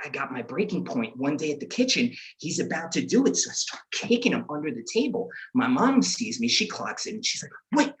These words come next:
what are you doing? What are you doing? You're supposed to love your uncle. He's your family. You love family. Family loves each other.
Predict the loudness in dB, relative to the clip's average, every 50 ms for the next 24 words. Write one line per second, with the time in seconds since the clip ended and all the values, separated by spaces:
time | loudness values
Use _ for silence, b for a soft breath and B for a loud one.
0 | _ _ 6 8 8 10 8 6 6 6 6 6 6 6 2 -2 -6 -12 _ _
1 | _ _ 2 2 4 6 6 6 4 4 2 B B B 8 8 8 8 6 2
2 | 0 -2 -4 -2 0 0 2 6 6 6 6 4 2 0 0 0 0 -2 -4 2
3 | 6 8 8 10 8 6 4 4 4 6 6 6 6 4 2 0 -2 B B B
4 | B 8 10 10 10 10 8 8 6 4 4 4 6 6 6 6 4 4 6 8
5 | 8 10 10 8 8 8 6 6 6 4 0 -2 -2 0 0 0 0 -2